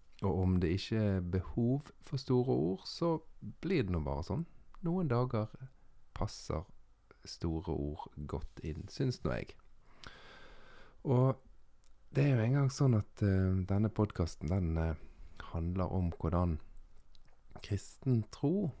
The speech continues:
kristendommen, hvordan den kan se ut i vår tid og i årene som kommer. For den har jo blitt endret så mye gjennom tiden,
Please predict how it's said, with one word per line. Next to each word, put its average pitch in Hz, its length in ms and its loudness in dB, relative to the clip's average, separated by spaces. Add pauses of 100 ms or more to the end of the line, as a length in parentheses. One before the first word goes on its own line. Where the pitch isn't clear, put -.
kristendommen, 123 1040 2 (540)
hvordan 147 260 -2
den 165 120 0
kan 135 200 0
se - 260 -4 (160)
ut 160 440 -2
i 101 40 2
vår 104 300 2 (120)
tid 85 420 -2 (600)
og 107 120 2
i 98 80 6
årene 87 440 2
som 80 220 -4
kommer. 78 400 4 (960)
For - 160 -2
den 107 140 6
har 113 200 4
jo 78 80 2
blitt - 380 -2 (280)
endret 87 580 2
så 90 580 2
mye 80 420 4
gjennom 78 280 0
tiden, 95 480 2